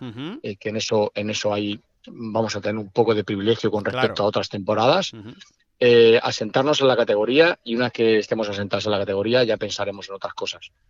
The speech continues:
Speaker 1: Ujú.
Speaker 2: Pero pensar en mucho más creo que sería un error.
Speaker 1: Claro.
Speaker 2: Creo que sería un error.
Speaker 1: Claro.
Speaker 2: Nosotros tenemos que pensar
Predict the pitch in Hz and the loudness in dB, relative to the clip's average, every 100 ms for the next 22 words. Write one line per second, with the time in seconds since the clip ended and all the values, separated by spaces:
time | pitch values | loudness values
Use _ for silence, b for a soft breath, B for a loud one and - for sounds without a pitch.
0 | _ - 117 110 113 117 107 - 135 139 | _ -16 -2 2 4 2 -2 0 2 2
1 | - _ - 131 127 139 139 135 139 185 | -2 _ -4 -2 0 0 2 2 2 2
2 | - - _ - 117 110 107 110 107 98 | -2 -8 _ 0 2 2 0 -2 -2 -4
3 | 95 90 - - 113 104 95 104 101 101 | -6 -6 -8 -16 -10 -8 -6 -6 -8 -8
4 | 95 90 - 98 101 101 - 107 101 - | -8 -10 -10 -12 -8 -8 -6 -8 -6 -6
5 | 104 101 120 139 | -6 -2 0 0